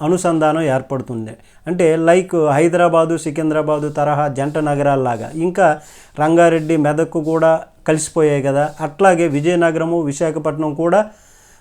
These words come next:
కొంత సమయం పట్టినా కూడా అదే జరుగుతుంది. నాడు చంద్రబాబు పాత్ర, తరువాత జగన్మోహన్ రెడ్డి పాత్ర,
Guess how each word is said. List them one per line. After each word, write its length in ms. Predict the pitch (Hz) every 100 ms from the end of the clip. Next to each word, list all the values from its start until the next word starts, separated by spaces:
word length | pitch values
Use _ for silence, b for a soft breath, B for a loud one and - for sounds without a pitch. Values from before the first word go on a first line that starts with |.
| b
కొంత 280 | 170 185 190
సమయం 480 | - 151 185 196 135 - _ -
పట్టినా 380 | 131 131 180 180
కూడా 420 | 180 185 190 214 - _ -
అదే 240 | 175 175 202
జరుగుతుంది. 600 | 151 151 143 123 107 107 b b b b 135
నాడు 300 | 147 180 180
చంద్రబాబు 680 | 147 139 175 180 180 175 175
పాత్ర, 580 | 165 165 165 160 143 147
తరువాత 380 | 151 170 175 175
జగన్మోహన్ 600 | 135 135 160 170 160 165
రెడ్డి 180 | 151 147
పాత్ర, 480 | 147 147 143 143